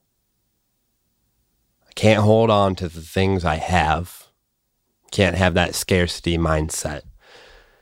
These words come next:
Gotta move forward. Embrace change.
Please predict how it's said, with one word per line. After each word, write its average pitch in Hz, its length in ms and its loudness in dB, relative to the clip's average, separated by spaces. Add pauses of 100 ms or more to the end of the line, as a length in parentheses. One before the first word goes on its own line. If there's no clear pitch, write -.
(1160)
Gotta 92 160 2
move 98 220 0
forward. 117 760 2 (2500)
Embrace 98 800 2
change. 92 680 -2